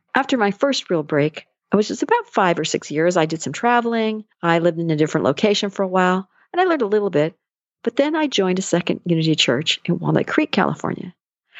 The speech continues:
There was a lovely lady at the time in charge of the classes there. She scheduled everything. She set it all up. And I took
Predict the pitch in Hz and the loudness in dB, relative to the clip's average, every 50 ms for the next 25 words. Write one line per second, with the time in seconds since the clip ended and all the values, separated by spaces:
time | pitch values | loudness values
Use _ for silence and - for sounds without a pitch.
0 | - - - 175 233 254 254 247 - - _ - 196 196 196 196 208 226 247 247 | -10 -4 -2 0 0 2 0 0 -2 -4 _ 0 0 0 0 0 2 2 2 2
1 | 233 202 180 170 156 151 147 143 143 147 151 - - - _ _ _ _ _ - | 2 0 0 2 2 2 2 2 2 0 0 -4 -8 -18 _ _ _ _ _ -2
2 | 160 - - - - - 185 175 165 170 170 - - 160 - - 165 151 151 156 | 0 0 0 -2 -4 -4 0 2 2 2 2 2 0 -2 -2 -2 0 0 2 2
3 | 160 156 151 - - - 147 135 147 - - - - 135 110 95 127 143 - - | 2 2 0 0 2 2 2 2 2 0 -4 -2 0 0 0 0 0 0 0 0
4 | 143 135 - - - 190 190 196 202 196 185 185 180 170 175 - 165 160 - - | 0 0 0 0 0 2 2 2 0 0 0 0 0 0 -2 -2 -2 -4 -4 -4
5 | - - 160 151 143 147 139 147 160 196 208 214 208 - _ - 180 - - 254 | -2 -2 0 0 0 0 -2 0 2 2 2 2 0 -2 _ -4 -4 -2 0 0
6 | 294 339 349 - - 180 160 | 0 0 0 0 0 0 0